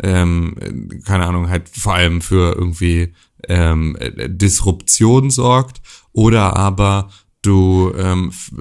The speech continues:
gehst in diese Koalitionsverhandlungen erstmal mit dir selber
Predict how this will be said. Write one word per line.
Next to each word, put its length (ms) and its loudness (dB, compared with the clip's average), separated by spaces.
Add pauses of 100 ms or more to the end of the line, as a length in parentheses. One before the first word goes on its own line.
gehst 320 0
in 100 0
diese 380 0
Koalitionsverhandlungen 1600 0
erstmal 580 0
mit 220 -4
dir 140 2
selber 680 0